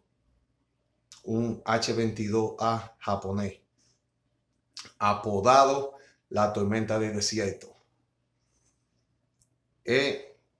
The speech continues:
el final en la calle. Una cosa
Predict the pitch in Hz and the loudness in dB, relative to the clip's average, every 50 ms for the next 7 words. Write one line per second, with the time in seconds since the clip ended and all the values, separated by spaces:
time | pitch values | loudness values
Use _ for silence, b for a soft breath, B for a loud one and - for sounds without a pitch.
0 | _ _ _ _ _ _ _ _ _ _ _ _ _ _ _ _ _ - 104 110 | _ _ _ _ _ _ _ _ _ _ _ _ _ _ _ _ _ -8 -6 -6
1 | 110 107 - - 110 101 104 117 123 123 127 131 392 - - _ _ - - 95 | -4 -6 -6 -6 -4 -2 0 0 2 2 0 0 -4 -8 -14 _ _ -14 -10 -8
2 | 98 95 92 - 101 95 92 87 87 85 - - - _ _ _ _ _ _ _ | -8 -8 -10 -10 -10 -10 -10 -10 -12 -14 -18 -20 -20 _ _ _ _ _ _ _
3 | _ _ _ _ _ _ _ _ _ _ _ _ _ _ - 101 107 110 107 - | _ _ _ _ _ _ _ _ _ _ _ _ _ _ -6 -4 -4 -4 -4 -4
4 | 110 117 113 110 - 120 110 - - - - | -4 -4 -4 -4 -2 -4 -4 -6 -6 -12 -20